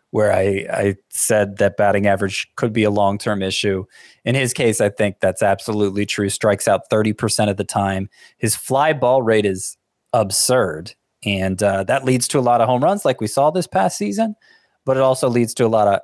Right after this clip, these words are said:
outs on batted balls, and he's not batting a lot of balls to begin with. So I think the floor for Cal Raleigh is very, very low, and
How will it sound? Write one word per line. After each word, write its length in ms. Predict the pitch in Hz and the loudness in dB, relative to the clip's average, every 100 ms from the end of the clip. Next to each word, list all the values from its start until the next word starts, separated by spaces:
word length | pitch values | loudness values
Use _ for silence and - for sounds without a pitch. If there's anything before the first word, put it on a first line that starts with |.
| _ - | _ -4
outs 440 | 117 - - - - | -2 -2 -8 -10 -2
on 200 | 117 104 | 0 2
batted 360 | 113 104 98 | 2 2 0
balls, 400 | 104 98 92 92 - | 0 0 0 -6 -4
and 120 | 117 | -2
he's 100 | 117 | 0
not 320 | 135 127 147 | 0 -2 -4
batting 300 | 113 123 117 | -2 -2 0
a 60 | 113 | 0
lot 200 | 110 104 | 2 0
of 60 | |
balls 260 | 101 117 104 | 0 -2 -2
to 120 | - | -10
begin 340 | 101 98 92 78 | -12 -10 -10 -10
with. 180 | 73 | -14
So 180 | - 123 | -4 0
I 100 | 117 | 2
think 200 | - 156 | 0 -2
the 100 | 135 | -4
floor 380 | - 143 131 127 | -4 0 2 2
for 160 | 127 127 | 0 -4
Cal 280 | - 127 | 0 2
Raleigh 340 | 127 123 127 117 | 4 2 2 -2
is 100 | 98 | -6
very, 460 | 101 113 120 117 | -2 2 4 2
very 300 | 113 110 107 101 | 0 0 0 -2
low, 400 | 98 98 107 - _ - - _ | -2 -2 -4 -10 _ -20 -20 _
and 420 | - 101 98 95 | -6 -4 -4 -8